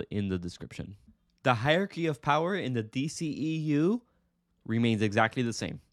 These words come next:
This is my Black Adam review, so spoilers maybe. I may or may not mention something that spoils the movie for you, so if you don't wanna get spoiled,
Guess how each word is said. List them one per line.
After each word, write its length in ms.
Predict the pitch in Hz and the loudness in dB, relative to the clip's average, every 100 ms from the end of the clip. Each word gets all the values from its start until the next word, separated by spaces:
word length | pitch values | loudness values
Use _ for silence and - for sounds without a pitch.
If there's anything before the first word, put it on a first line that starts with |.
| _ | _
This 160 | 139 147 | 6 6
is 100 | 151 | 6
my 140 | 147 | 4
Black 280 | 117 123 127 | 6 4 4
Adam 280 | 87 120 123 | 0 2 0
review, 500 | 120 107 127 170 202 | 0 0 2 4 2
so 440 | - 117 110 104 | 2 4 6 4
spoilers 560 | 98 - 127 135 139 131 | 2 4 6 8 6 6
maybe. 400 | 139 139 147 147 | 6 6 4 2
I 400 | - 98 101 104 98 | 4 4 4 2 0
may 340 | 92 107 117 | 2 6 6
or 80 | 117 | 6
may 140 | 117 | 6
not 160 | 113 110 | 4 4
mention 480 | 110 113 120 117 117 - | 2 0 -2 -2 -6 -4
something 340 | 127 120 117 | 0 2 4
that 120 | 113 | 2
spoils 320 | - 123 120 | 2 2 2
the 60 | 110 | 2
movie 240 | 123 135 | 2 2
for 160 | 123 127 | 2 0
you, 120 | 127 | 0
so 200 | 123 104 | 0 0
if 140 | 95 104 | 0 2
you 80 | 104 | 2
don't 120 | 113 | 4
wanna 160 | 120 | 4
get 140 | 117 110 | 2 0
spoiled, 400 | - 113 113 | 2 2 2